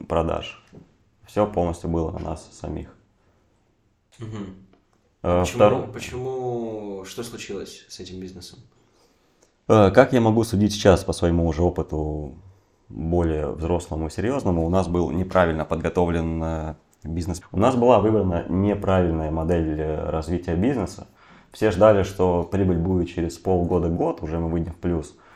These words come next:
Speaker 1: На самом деле это из-за маленькой маржи бизнес, э, в долгосрок.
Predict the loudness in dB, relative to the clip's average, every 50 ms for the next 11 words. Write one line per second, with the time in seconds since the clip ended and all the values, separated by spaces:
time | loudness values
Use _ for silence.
0 | -16 _ -6 -6 -2 0 0 2 2 2 2 4 4 4 2 2 2 0 0 -2
1 | -4 -8 -14 -20 _ _ 0 0 2 2 2 2 0 -2 -8 -12 -14 -12 -6 -2
2 | 0 2 4 4 4 4 2 0 -2 -2 -2 -2 -2 -2 -4 -4 -4 -4 -2 -2
3 | -2 -2 -2 -2 -2 -2 -2 -2 -2 0 0 0 0 0 -2 -4 -4 -6 -8 -8
4 | -4 -4 -2 -2 -2 -2 0 0 0 -2 -4 -4 -4 -2 -2 -2 -4 -10